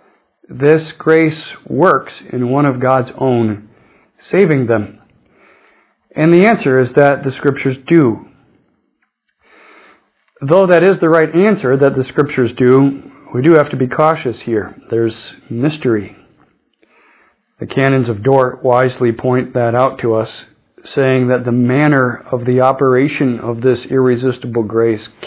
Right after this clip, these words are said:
cannot be fully comprehended in this life. There are mysteries here, and we must leave them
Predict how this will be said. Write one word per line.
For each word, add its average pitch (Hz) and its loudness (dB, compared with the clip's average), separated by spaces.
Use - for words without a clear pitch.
cannot 160 2
be 160 0
fully 151 4
comprehended 139 0
in 107 -8
this 101 -4
life. 101 -4
There 127 2
are 113 0
mysteries 110 -2
here, 110 0
and 120 -4
we 123 0
must 123 -4
leave 117 -2
them 117 -2